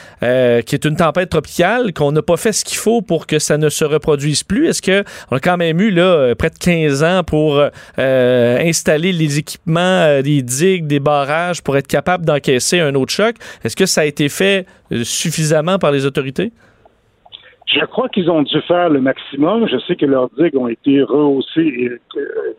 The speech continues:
Speaker 2: consolidées. Je vous dirais que la solution totale, c'est plus habiter sur le bord des côtes. Mais ça, évidemment, c'est impossible. Mais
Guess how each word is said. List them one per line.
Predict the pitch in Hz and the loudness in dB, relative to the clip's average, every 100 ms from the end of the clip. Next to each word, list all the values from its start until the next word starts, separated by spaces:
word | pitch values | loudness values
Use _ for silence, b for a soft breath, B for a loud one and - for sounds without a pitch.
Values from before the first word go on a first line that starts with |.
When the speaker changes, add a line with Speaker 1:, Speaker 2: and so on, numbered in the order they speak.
| - | -6
Speaker 2:
consolidées. | 147 131 139 139 196 220 B B - | -4 0 0 2 0 -2 B B -2
Je | 156 | 0
vous | |
dirais | 160 190 214 | 0 -2 -2
que | 175 | 0
la | 160 160 - | 2 0 -2
solution | 202 190 170 165 - - 180 - | -2 -2 -4 -16 -10 -4 -6 -4
totale, | 196 160 156 147 151 160 - b b - | -4 -2 -2 0 2 0 -2 b b -2
c'est | 160 - _ | -2 -2 _
plus | 196 208 | 2 2
habiter | 131 123 156 | 0 -8 -12
sur | - | -12
le | 127 | -4
bord | 131 | -2
des | 120 113 | -2 -6
côtes. | 139 135 - B B | -4 -4 -6 B B
Mais | 143 - | -6 -2
ça, | 269 | -2
évidemment, | 226 185 226 226 | 0 0 0 -2
c'est | 190 | -4
impossible. | - 143 - 196 131 - B _ | -2 -6 0 -2 -2 -14 B _
Mais | 143 | -2